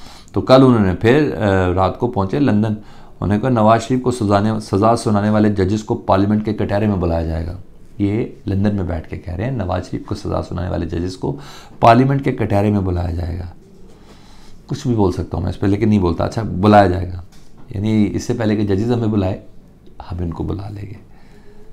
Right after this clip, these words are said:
इनके कहने में क्या हर्ज है, लेकिन पता चल रहा है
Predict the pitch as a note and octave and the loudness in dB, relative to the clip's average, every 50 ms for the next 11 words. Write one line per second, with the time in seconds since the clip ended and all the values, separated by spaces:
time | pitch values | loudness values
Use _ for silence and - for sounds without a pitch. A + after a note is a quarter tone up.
0 | - - - - - - - - - A#2+ G2+ - - A2 G#2+ F#2+ F#2+ G2+ G2+ G2+ | -18 -18 -18 -20 -20 -20 -20 -16 -12 -12 -10 -10 -8 -6 -4 -2 -2 -2 -4 -4
1 | G2 - G2+ F#2+ F2+ F2 - - D#2 - - - - - - - - - - - | -4 -6 -6 -6 -6 -8 -8 -12 -14 -14 -16 -18 -20 -20 -20 -20 -20 -20 -20 -20
2 | - - - - - - - - - - G#2 F2 F#2 F#2+ F#2 G2 G#2 G#2+ G2+ G2+ | -20 -20 -20 -20 -20 -20 -20 -20 -14 -12 -8 -6 -4 -4 -2 0 0 0 0 0
3 | E2 E2 F2 G2 - | 0 -2 -2 -4 -8